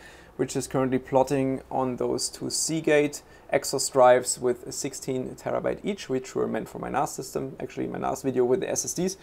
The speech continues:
should already be up. And at the same time, I keep this setup running, which was the one we assembled in the previous video with the A M D Ryzen Threadripper with forty-eight threads. But I also upgraded the memory capacity on this rig.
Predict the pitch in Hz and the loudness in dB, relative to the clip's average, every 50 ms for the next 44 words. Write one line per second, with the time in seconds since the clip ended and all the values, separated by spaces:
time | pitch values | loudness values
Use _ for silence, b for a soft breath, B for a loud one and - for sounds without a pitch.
0 | B B B B B B B - - 139 - 127 127 123 123 120 117 120 117 - | B B B B B B B -8 -4 0 2 2 4 4 4 2 2 0 -2 -2
1 | - 120 113 - - - - - - B B B B B B B B - 147 151 | -2 -2 4 6 6 6 6 4 -4 B B B B B B B B 6 8 10
2 | 156 156 - - 165 165 170 165 - 160 151 151 151 151 - - - 135 135 139 | 10 10 10 10 8 8 8 6 8 8 8 8 8 4 4 6 8 8 8 8
3 | 139 139 - - 143 143 135 - - - 160 160 160 - - - - - - - | 6 2 0 0 0 0 0 0 2 4 4 6 6 6 4 4 2 0 -6 -6
4 | - - - - - 143 139 135 131 - 143 139 139 139 139 139 139 131 127 123 | -2 0 4 8 10 10 10 10 10 10 8 8 8 6 4 2 2 0 2 2
5 | 131 131 123 - - 131 123 127 127 123 127 123 - - - 123 120 127 127 123 | 2 0 0 -2 -2 4 8 8 10 10 8 6 2 0 2 4 4 4 4 4
6 | 120 123 123 123 117 120 - - 131 131 127 131 135 127 - 123 127 120 120 - | 4 2 4 4 4 4 4 4 4 4 6 4 4 4 4 2 0 0 4 4
7 | 190 202 196 185 180 - 175 165 151 156 156 156 139 131 123 - 131 117 113 131 | 6 8 8 8 8 8 4 4 6 6 6 8 6 6 6 6 6 6 6 4
8 | 131 127 123 123 123 123 120 127 - - - - 190 185 - 175 170 170 165 160 | 4 4 4 6 6 6 6 6 2 -4 -2 0 0 4 4 4 4 6 4 4
9 | 156 135 127 123 123 - - - - 160 156 143 123 - 120 101 - - - 170 | 6 6 6 6 4 4 0 2 4 4 6 6 4 4 2 0 0 4 6 6
10 | 202 202 - - B B B B B B B B - 156 170 - - 160 165 156 | 6 6 4 -2 B B B B B B B B 10 10 10 12 10 10 10 8
11 | - - 135 - - - 165 151 151 151 147 147 147 - - - 143 127 127 127 | 6 4 4 4 4 4 6 6 6 6 4 4 2 -2 0 2 2 4 4 4
12 | 127 135 156 180 185 180 185 180 - - 180 175 175 180 175 - 180 170 156 156 | 4 6 8 10 8 8 8 4 4 4 4 6 6 2 6 8 8 8 10 8
13 | 156 165 160 160 - 156 160 160 160 - - | 6 6 4 4 6 6 6 6 6 2 -8